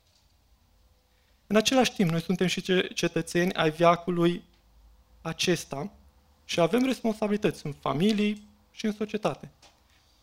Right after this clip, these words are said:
Prin munca noastră, mai bine spus, prin vocațiile noastre,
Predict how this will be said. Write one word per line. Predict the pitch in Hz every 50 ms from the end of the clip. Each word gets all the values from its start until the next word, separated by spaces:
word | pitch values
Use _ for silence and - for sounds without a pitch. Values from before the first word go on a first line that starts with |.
| _ _ _ _ -
Prin | - 185 180 170
munca | 165 160 170 170 185 180
noastră, | 180 180 185 180 - - 185 190 196 202 202 - _ _ _
mai | - 175 170
bine | 170 208 202 185
spus, | - - - 165
prin | - - 180 175
vocațiile | 170 156 156 - - 156 147 - - - 190 180 185 185
noastre, | 185 190 190 185 - - 208 196 -